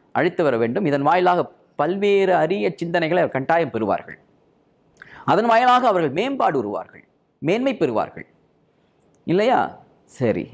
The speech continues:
வினாவுக்கு வருவோம், அதனுடைய விடையை தெளிவோம். பால் என்று சொல்வதற்கான காரணம் என்ன?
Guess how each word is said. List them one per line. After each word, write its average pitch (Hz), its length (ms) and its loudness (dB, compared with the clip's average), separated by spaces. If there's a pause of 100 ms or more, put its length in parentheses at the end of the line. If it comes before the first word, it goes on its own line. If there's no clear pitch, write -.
(160)
வினாவுக்கு 170 460 0
வருவோம், 107 320 0 (420)
அதனுடைய 135 300 2
விடையை 170 260 2 (100)
தெளிவோம். 120 460 0 (520)
பால் 220 340 4
என்று 180 200 -4
சொல்வதற்கான 160 480 0 (140)
காரணம் 151 360 -2
என்ன? 90 120 -12